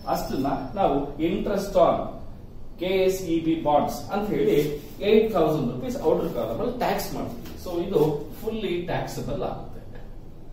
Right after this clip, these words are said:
ಅರ್ಥ ಆಯ್ತಾ? ಈಗ ತುಂಬಾ ಇಂಪಾರ್ಟೆಂಟ್ ಬೇಕಾಗಿರೋದು ನಾನ್ ಗವರ್ನಮೆಂಟ್. ನಾನ್ ಗವರ್ನಮೆಂಟ್ ಅಲ್ಲಿ ಎರಡ್ ತರ ಇದೆ, ಅದರಲ್ಲೂ ಕೂಡ ಟ್ಯಾಕ್ಸ್ ಫ್ರೀ ಅಂತ ಹೇಳಿ, ಇನ್ನೊಂದು ಲೆಸ್ ಟ್ಯಾಕ್ಸ್ ಅಂತ ಹೇಳಿ.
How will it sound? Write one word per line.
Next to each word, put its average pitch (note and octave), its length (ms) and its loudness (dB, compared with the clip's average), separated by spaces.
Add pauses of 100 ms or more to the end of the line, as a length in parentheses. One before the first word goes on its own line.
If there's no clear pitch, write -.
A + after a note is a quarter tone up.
(500)
ಅರ್ಥ B2+ 160 -4
ಆಯ್ತಾ? - 640 2 (400)
ಈಗ A3 220 2
ತುಂಬಾ F#3+ 440 4
ಇಂಪಾರ್ಟೆಂಟ್ F3+ 640 4
ಬೇಕಾಗಿರೋದು C#3 540 2
ನಾನ್ E3 380 6
ಗವರ್ನಮೆಂಟ್. - 400 2 (540)
ನಾನ್ G3 480 6
ಗವರ್ನಮೆಂಟ್ F#3+ 380 6
ಅಲ್ಲಿ G3+ 140 2
ಎರಡ್ D#3 240 6
ತರ - 180 0
ಇದೆ, - 280 0 (320)
ಅದರಲ್ಲೂ G#3 540 2
ಕೂಡ C3+ 140 0 (600)
ಟ್ಯಾಕ್ಸ್ - 560 0
ಫ್ರೀ G3 300 -2
ಅಂತ B2+ 240 0
ಹೇಳಿ, - 520 -6 (680)
ಇನ್ನೊಂದು E3 680 -2 (160)
ಲೆಸ್ F#3+ 300 4
ಟ್ಯಾಕ್ಸ್ C#3 340 -2
ಅಂತ - 180 -8
ಹೇಳಿ. - 320 -4